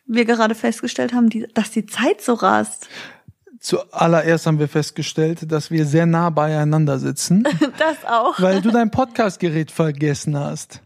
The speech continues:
Speaker 1: Na toll, ich kann dir wirklich in die Augen sehen und kann dir beim Sprechen zuschauen. Okay, das konnte ich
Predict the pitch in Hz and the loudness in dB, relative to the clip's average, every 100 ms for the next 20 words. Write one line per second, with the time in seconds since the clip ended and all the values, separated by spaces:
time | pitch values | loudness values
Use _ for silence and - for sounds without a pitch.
0 | - 233 247 240 349 294 311 - - - | -16 -10 -8 -2 2 2 0 -4 -4 -4
1 | 320 392 453 339 330 - 349 370 - - | -2 0 0 0 -4 -4 -2 -2 -4 -10
2 | 247 262 285 240 233 254 254 311 349 359 | -6 -2 2 4 4 2 -2 -6 -4 -2
3 | 370 415 466 381 427 403 381 392 - - | -2 -4 -10 -12 -10 -10 -4 -4 -4 0
4 | 302 339 311 - - 453 - 339 302 254 | 2 4 2 -2 -2 0 2 0 0 0
5 | 226 - - 294 262 277 277 - 359 403 | -2 -12 -10 -6 -2 -2 -4 -4 -4 -2
6 | 359 330 277 247 247 240 294 269 262 | -2 -2 -4 -4 -6 -6 -6 -6 -8